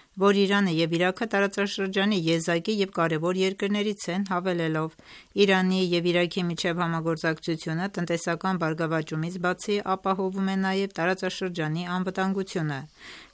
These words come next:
Ղալիբաֆը նշել է, որ Իրանը և Իրաքը երկու հարևան երկրներ են, որոնք միմյանց հետ ունեն խորը կրոնական, տնտեսական և մշակութային արմատներ,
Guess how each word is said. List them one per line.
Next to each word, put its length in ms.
Ղալիբաֆը 560
նշել 320
է, 80
որ 280
Իրանը 360
և 220
Իրաքը 340
երկու 400
հարևան 480
երկրներ 520
են, 100
որոնք 340
միմյանց 540
հետ 240
ունեն 280
խորը 280
կրոնական, 680
տնտեսական 720
և 140
մշակութային 720
արմատներ, 500